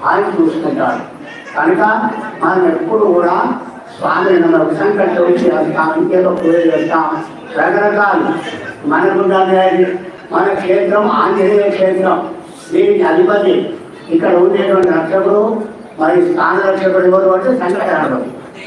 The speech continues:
ఇది రెండే ముఖ్యమైనటువంటి ఆలయం. మన తర్వాత మిగతా ఆలయాలను మన తర్వాత స్వామి అనుగ్రహంతో అన్ని కూడా పొందుకున్నాం. కానీ ఈ భగవతత్వం చాలా గొప్పనటువంటిది.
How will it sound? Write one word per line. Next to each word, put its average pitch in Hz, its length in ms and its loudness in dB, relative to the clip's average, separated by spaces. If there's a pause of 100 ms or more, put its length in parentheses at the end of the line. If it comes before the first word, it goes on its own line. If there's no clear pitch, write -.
(200)
ఇది 165 200 2
రెండే 208 240 2
ముఖ్యమైనటువంటి 185 840 2
ఆలయం. 175 440 2
మన - 240 0 (360)
తర్వాత 196 440 0
మిగతా 190 220 0
ఆలయాలను 185 580 0
మన - 100 0
తర్వాత 175 580 0 (420)
స్వామి 180 320 0
అనుగ్రహంతో 175 520 2
అన్ని 160 240 0
కూడా 165 340 0 (420)
పొందుకున్నాం. 175 680 2 (680)
కానీ - 560 2 (400)
ఈ 165 180 4
భగవతత్వం 180 1040 2 (280)
చాలా 208 400 0
గొప్పనటువంటిది. 175 1160 0